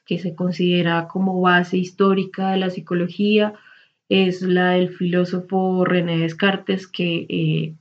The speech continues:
ya hablando del tema de cuerpo y alma, este filósofo se encargó de definir esta dualidad,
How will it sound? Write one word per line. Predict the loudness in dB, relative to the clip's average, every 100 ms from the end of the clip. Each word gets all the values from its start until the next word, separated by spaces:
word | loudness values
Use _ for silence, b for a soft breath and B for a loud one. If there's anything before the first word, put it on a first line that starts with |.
| _
ya | 0 2 2 0 -4
hablando | 2 4 6 4 4 4
del | 2 0
tema | -2 0 0
de | -4
cuerpo | -6 -6 -6 -2
y | 2 2
alma, | 2 -2 -6 -12 b b b _ _ _
este | -6 -4 -2
filósofo | 0 2 4 2 -2 -8 -8
se | -8 -6 -4
encargó | -4 -4 -4 -2 0 0
de | 0
definir | 0 -2 0 0 0 -2
esta | -6 -4 -2
dualidad, | 0 2 4 6 6 4 2